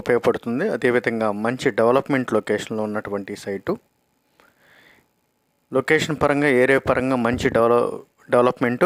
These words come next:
అదేవిధంగా మంచి మార్కెట్ ఉన్నటువంటి లొకేషను. ఈ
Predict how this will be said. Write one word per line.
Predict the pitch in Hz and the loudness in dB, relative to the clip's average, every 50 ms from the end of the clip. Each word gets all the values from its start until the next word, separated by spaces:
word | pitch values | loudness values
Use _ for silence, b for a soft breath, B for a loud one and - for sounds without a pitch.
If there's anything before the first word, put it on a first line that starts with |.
| 117 127 | 4 4
అదేవిధంగా | 117 117 113 117 107 117 117 117 113 110 107 | 4 4 2 4 2 2 0 0 0 0 0
మంచి | 113 113 - 123 113 107 | -2 -2 -2 -2 0 0
మార్కెట్ | 107 113 110 - - 110 - 120 104 92 - - _ _ b b b b b b b b b b _ - | 0 0 0 -2 -4 -2 0 -2 -2 -2 -6 -12 _ _ b b b b b b b b b b _ -2
ఉన్నటువంటి | 120 120 113 117 110 110 107 - 107 104 104 | -2 -2 0 2 0 0 0 -2 -2 -2 -2
లొకేషను. | 101 - 110 110 - - 135 160 226 226 _ _ _ - - B B B B B B B B B B B B B B B - 143 | 0 0 -2 -2 -2 -2 -4 -4 -4 -4 _ _ _ -8 -8 B B B B B B B B B B B B B B B -2 -2
ఈ | 147 | -2